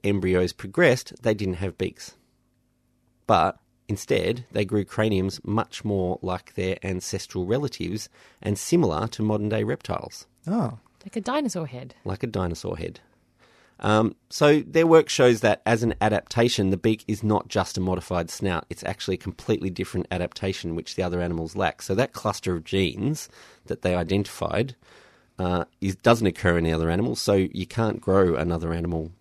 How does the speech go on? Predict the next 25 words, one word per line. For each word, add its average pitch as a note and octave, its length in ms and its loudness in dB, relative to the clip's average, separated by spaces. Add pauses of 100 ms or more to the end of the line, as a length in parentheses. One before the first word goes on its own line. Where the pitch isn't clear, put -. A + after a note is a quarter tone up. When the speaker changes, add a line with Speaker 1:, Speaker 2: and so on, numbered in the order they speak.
Speaker 1:
with F2 160 -2
a D#2+ 60 -8
beak F2 300 -6 (100)
because F2 500 -6 (540)
they F2 180 -8
don't F#2 360 -8
have F#2 260 -10
the - 60 -12
genes F#2+ 440 -4
to - 100 -12
do - 180 -4
it. - 160 -12 (680)
Um, F2+ 240 -4
only G2+ 260 0
birds F#2+ 340 -2
have F#2 160 -6
those F#2 200 -2
genes. - 460 -10 (520)
Um, C3 440 6
so - 160 2
the - 160 6
embryos E3 480 8
were C3+ 100 2
not C3+ 280 2
grown G#2+ 560 4